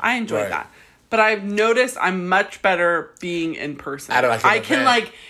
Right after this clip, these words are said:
Speaker 1: like, for example, the soccer game we just went to, right?
Speaker 2: Right.
Speaker 1: I've never really watched soccer.
Speaker 2: Mm-hmm.
Speaker 1: Don't know anything about it. Um,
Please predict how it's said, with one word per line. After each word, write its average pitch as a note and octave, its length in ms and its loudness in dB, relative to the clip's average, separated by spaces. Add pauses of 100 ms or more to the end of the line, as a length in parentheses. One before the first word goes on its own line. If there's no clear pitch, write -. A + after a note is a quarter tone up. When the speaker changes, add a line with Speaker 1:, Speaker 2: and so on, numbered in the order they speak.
(140)
Speaker 1:
like, B3 200 0
for C4+ 160 2
example, G#3+ 460 -2
the G3 120 -4
soccer D#3+ 340 -4
game C3+ 160 -12
we G2+ 80 -14
just - 240 -16
went F2+ 160 -20
to, D3 100 -14
right? D3+ 340 -10
Speaker 2:
Right. F#2 260 -12 (760)
Speaker 1:
I've G#3+ 460 2
never F3 360 0
really F#3+ 220 -2
watched G3+ 240 2
soccer. D#3 560 -4 (100)
Speaker 2:
Mm-hmm. F#2+ 280 -16 (120)
Speaker 1:
Don't G3 260 4
know F#3+ 240 0
anything F3+ 380 -6
about E3 280 2
it. E3 220 -6 (440)
Um, E3 360 2